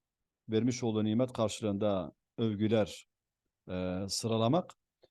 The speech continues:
ve emrettiği şeylerde de yapmak, itaat etmek, yani onları yerine getirmek. <clears throat>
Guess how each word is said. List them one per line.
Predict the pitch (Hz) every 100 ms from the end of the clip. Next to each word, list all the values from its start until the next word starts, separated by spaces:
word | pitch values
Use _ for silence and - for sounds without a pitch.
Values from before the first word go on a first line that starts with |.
| _ _ _
ve | 110 135 147
emrettiği | - 131 117 123
şeylerde | 123 120 110 123 123
de | 131 185 190 - _ -
yapmak, | 127 120 - 104 -
itaat | 110 120 107
etmek, | 101 110 101
yani | 131
onları | 143 127 143
yerine | 131 127
getirmek. | 101 - 98 104 - _ _ _ _ _ _ -
<clears throat> | 254 - 214 214 196 175 147 127 87